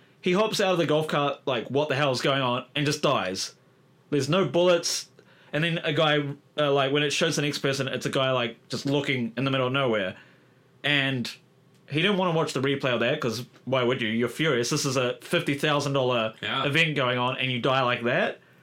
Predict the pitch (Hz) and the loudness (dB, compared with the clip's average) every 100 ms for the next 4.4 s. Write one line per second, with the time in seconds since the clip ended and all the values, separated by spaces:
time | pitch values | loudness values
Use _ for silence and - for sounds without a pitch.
0 | _ _ _ - 170 180 180 214 202 - | _ _ _ -2 0 0 0 0 0 0
1 | 226 208 175 135 160 180 247 180 156 147 | 2 4 2 2 2 4 2 2 0 2
2 | 175 - 113 143 175 151 - 208 165 151 | 0 0 -2 0 -2 -2 0 2 2 0
3 | - 156 - 170 156 - 220 202 - 170 | 0 -4 -4 -4 -2 0 2 2 -2 -2
4 | 151 139 127 | 0 2 0